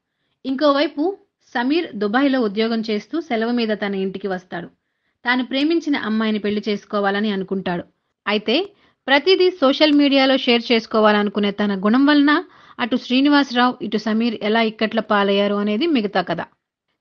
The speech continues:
సినిమా విశ్లేషణలోకి వెళితే సోషల్ మీడియా వలన ఎన్ని ప్లస్లు ఉన్నాయో అన్ని మైనస్లు కూడా ఉన్నాయి. ఆ మైనస్లను ప్రధానంగా చూపిస్తూ రూపొందించిన సినిమా ఇది.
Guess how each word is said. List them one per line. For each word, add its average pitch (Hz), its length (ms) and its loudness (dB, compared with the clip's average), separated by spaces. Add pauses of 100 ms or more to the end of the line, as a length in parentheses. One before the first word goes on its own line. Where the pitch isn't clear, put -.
(120)
సినిమా 370 260 2
విశ్లేషణలోకి 285 720 0
వెళితే 254 500 -2 (400)
సోషల్ 339 340 2
మీడియా 320 340 2
వలన 277 380 2
ఎన్ని 240 200 2
ప్లస్లు 247 380 0
ఉన్నాయో 277 480 2
అన్ని 220 180 0
మైనస్లు 226 460 0
కూడా 220 260 2
ఉన్నాయి. 185 300 -4 (540)
ఆ 233 120 4
మైనస్లను 277 560 2
ప్రధానంగా 262 580 4
చూపిస్తూ 240 520 -2
రూపొందించిన 214 580 0
సినిమా 202 360 0
ఇది. 185 240 -6